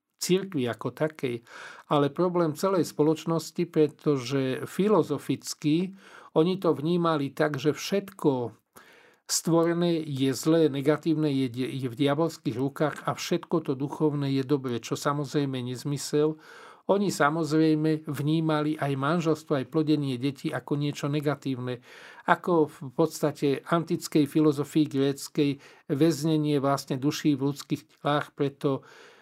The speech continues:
preto vlastne takto rozbíjali celkový chod spoločn-, spoločnosti vtedy, ale teda aj ten ekonomickú, základnú ekonomickú bázu. Čiže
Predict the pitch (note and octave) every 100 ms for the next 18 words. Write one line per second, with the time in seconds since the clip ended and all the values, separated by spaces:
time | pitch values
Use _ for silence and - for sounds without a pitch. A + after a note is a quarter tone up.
0 | _ _ - D3+ C#3+ D#3+ D3 - D3+ D3
1 | C#3+ - C3+ C#3 B2+ C#3+ C#3 C3 C3 B2
2 | - D#3+ D#3 D#3+ C#3+ C3 B2 A2+ - -
3 | - C#3 - - - - - - C#3+ C3+
4 | - - C#3 - _ - - - _ -
5 | - E3 E3 E3 D#3 C#3+ - - D3+ D#3
6 | D3+ _ - - C3+ B2+ D3 E3+ D#3+ _
7 | - C3+ C3+ C#3 D3 C#3 C3+ C#3 C3+ D3+
8 | E3 C#3+ C3 A#2 - C3+ B2 A#2+ B2+ B2+
9 | - C#3 A#2 B2 C3+ C3 B2+ - B2 A#2
10 | A#2+ A#2+ B2 A#2 C3 B2+